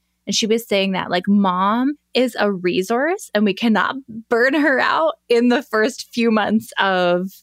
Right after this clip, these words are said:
postpartum, right? Like, there have to be protective factors in place. We need to sustain this journey and not just go, like,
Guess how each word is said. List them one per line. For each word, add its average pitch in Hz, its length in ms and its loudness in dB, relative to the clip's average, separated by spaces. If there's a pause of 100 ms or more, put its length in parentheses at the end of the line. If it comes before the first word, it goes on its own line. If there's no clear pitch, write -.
postpartum, 196 840 -2 (120)
right? 214 280 0
Like, 208 160 -4 (280)
there 208 100 -2
have 220 540 -4
to 214 100 -4
be 190 480 0 (300)
protective 196 560 -4
factors 208 380 -2
in 185 60 -6
place. 185 200 0
We 208 100 2
need 233 180 0
to 254 120 -2
sustain 220 840 -2
this 214 300 0
journey 185 360 0
and 185 100 0
not 185 180 0
just 190 240 -6
go, 185 200 2
like, 175 240 -2